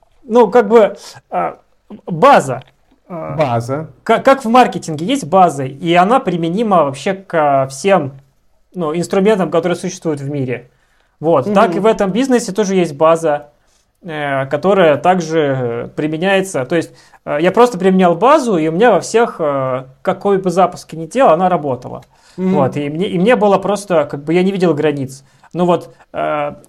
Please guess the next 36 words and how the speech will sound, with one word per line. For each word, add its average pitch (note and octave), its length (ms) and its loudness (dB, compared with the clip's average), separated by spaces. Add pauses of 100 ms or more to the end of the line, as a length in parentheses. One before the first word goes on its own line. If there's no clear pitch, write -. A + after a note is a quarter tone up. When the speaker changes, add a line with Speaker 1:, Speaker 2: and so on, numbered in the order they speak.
(120)
Speaker 1:
человек, G#3 460 2
например, F3+ 540 0
э, D3 360 -2
не F#3+ 140 -4
может G#3 280 2
на F3+ 120 0
видео C#3+ 300 -2
сниматься, C3+ 560 -6
потому E3 300 0
что F3 280 -2
у D3 40 -4
него D3+ 260 -2
там C#3 280 -6 (440)
включаешь F#3+ 500 0
камеру, C4+ 360 2
и D#3+ 100 -4
совсем B3 360 -2
другой F3 300 0
человек, C3+ 420 -2
он C#3+ 100 -8
не E3 80 -6
может F#3 260 -4
пару E3+ 220 2
слов D#3 260 -6
связать. B2 460 -12 (500)
Вот, D3 280 0
э, B2+ 480 -4
я C#3 100 -4
такой, D3 280 -4
ну D#3 100 -2
не D#3 100 -2
проблема, E3 400 2
можно F3+ 260 0
же D#3 100 -4
через D#3+ 260 -6
текст. - 400 -6